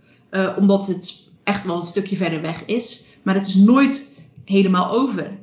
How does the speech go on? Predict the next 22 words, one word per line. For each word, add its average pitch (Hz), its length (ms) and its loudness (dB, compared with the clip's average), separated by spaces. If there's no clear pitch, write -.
Het - 100 -20
is - 200 -10
altijd 196 520 -2
iets 190 260 -4
van, 185 260 -4
als 214 260 0
er 185 140 -2
echt - 360 -6
een 185 240 0
live 202 240 0
event 180 480 -6
plaatsvindt, 196 600 -4
kan 220 180 -4
het 214 100 -2
gewoon 170 240 -6
zo 170 140 -4
zijn 180 260 -2
dat 180 140 -6
mijn 190 120 0
lichaam 185 280 -2
daar 185 160 0
gewoon 196 340 -2